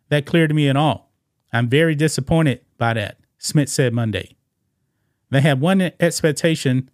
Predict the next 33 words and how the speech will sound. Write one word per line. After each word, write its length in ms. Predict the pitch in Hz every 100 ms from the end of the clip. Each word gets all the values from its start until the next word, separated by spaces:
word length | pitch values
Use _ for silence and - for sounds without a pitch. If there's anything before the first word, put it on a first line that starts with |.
| -
and 120 | 131
I 60 | 135
have 180 | 156
a 40 | 135
different 400 | 117 151 139 107
one. 160 | 87 - _ _ _ _
And 100 | 123
obviously, 520 | 131 156 151 170 160 - _ -
their 220 | 123 156
expectation 680 | 151 - 143 - 151 143 139
is 220 | 120 -
much 320 | 120 151 -
greater 300 | - 156 147
than 100 | 143
mine. 360 | 147 147 90 - _ _ _ _ _ _
I 140 | 139 131
do 220 | 117 180
deserve 400 | 156 147 156 147
to 60 | 135
be 160 | 143
communicated 720 | 139 139 151 139 156 143 143 - _ _ _
to 160 | - 147
in 80 |
a 80 | 127
proper 380 | 117 151 139 123
manner. 420 | 135 165 113 113 _ _ _ _ _ _
I 120 | 135
think 240 | 139 160 151
I 120 | 143
earn, 380 | 147 143 139 139 - _ _ _ -
uh, 140 | 123
that 240 | 120 143 147
much 440 | 139 131 - -